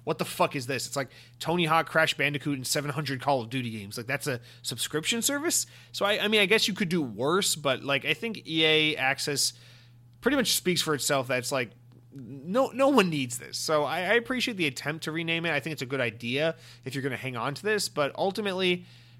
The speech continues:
my, my speculation, I don't, I don't have numbers on this. I don't know if E A has released numbers on this, but I would bet that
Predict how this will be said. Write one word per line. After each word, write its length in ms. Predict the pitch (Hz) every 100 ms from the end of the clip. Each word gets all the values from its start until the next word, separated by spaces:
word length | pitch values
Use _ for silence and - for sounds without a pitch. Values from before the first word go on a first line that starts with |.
| -
my, 420 | - 156 180 196 180
my 100 | 190
speculation, 760 | - 226 208 180 165 - 160
I 100 | 151
don't, 240 | 165 165 -
I 100 | 151
don't 220 | 160 151
have 300 | 127 143 139
numbers 320 | 131 131 143
on 100 | 143
this. 140 | 143 139
I 60 |
don't 100 | 135
know 120 | 131
if 140 | 127 - -
E 160 | 131
A 120 | 117 113
has 240 | 123 120 -
released 440 | 127 110 127 -
numbers 260 | 170 165 175
on 80 | 175
this, 180 | 180 175
but 280 | 147 120 - - - - -
I 140 | - 214
would 280 | 240 190 -
bet 340 | 147 143 -
that 200 | 131 123